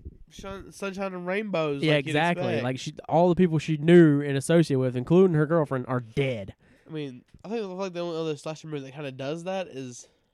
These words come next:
Speaker 1: Halloween, 'cause Halloween Two, when you start that one.
Speaker 2: Yeah, but they, that, she never, she's never like, "Man, my two friends are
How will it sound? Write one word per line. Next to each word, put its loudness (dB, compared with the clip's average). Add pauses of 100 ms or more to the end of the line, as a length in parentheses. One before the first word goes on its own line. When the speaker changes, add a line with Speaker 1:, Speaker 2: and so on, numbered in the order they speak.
(160)
Speaker 1:
Halloween, -8
'cause -12
Halloween -10
Two, -8 (520)
when -14
you -14
start -10
that -2
one. -10 (140)
Speaker 2:
Yeah, -6
but -14
they, -4
that, -8 (280)
she -14
never, -2
she's -4
never 0
like, -4 (340)
"Man, -12
my -10
two -16
friends -14
are -20